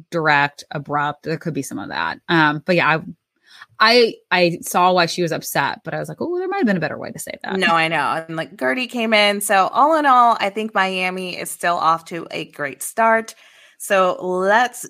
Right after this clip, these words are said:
Speaker 2: jet on over to the other side of the country and go over to Beverly Hills. So we start out, the episode starts out with P K. We get a glimpse of P K and Mo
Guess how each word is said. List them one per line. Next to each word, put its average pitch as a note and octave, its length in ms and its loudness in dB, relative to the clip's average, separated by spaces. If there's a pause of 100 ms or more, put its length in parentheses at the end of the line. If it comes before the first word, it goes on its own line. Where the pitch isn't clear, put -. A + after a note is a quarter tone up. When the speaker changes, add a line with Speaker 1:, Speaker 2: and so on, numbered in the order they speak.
(140)
Speaker 2:
jet G3+ 340 2
on G#3+ 180 2
over F3+ 200 0
to - 140 -10
the A#3+ 80 -4
other C4+ 200 -2
side F3+ 180 0
of E3 60 -2
the E3 60 -10
country D#3+ 580 -6
and E3 200 -6
go F3 280 2
over E3 520 0
to E3 220 -4 (200)
Beverly F3 500 0
Hills. D#3+ 640 -6 (540)
So E3 420 4
we F#3+ 480 0
start G3 380 2
out, F#3+ 420 4
the F#3 440 -6
episode G#3+ 360 -2
starts F3 340 -4
out D3 280 2
with C3+ 220 -6
P F#3+ 260 -6
K. F#3 320 2
We E3+ 120 -2
get G#3 140 0
a A#3+ 60 0
glimpse D#3 480 -2
of - 180 -8
P E3 240 -8
K D3 540 0
and D3 280 -2
Mo C#3 320 4